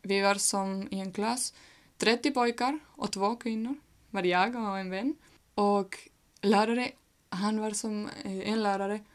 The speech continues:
han sa, "Majlen, jag har trettio pojkar och ingen är så bra som du här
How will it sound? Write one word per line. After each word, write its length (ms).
han 160
sa, 100
"Majlen, 480
jag 220
har 160
trettio 460
pojkar 580
och 180
ingen 340
är 80
så 160
bra 200
som 240
du 320
här 320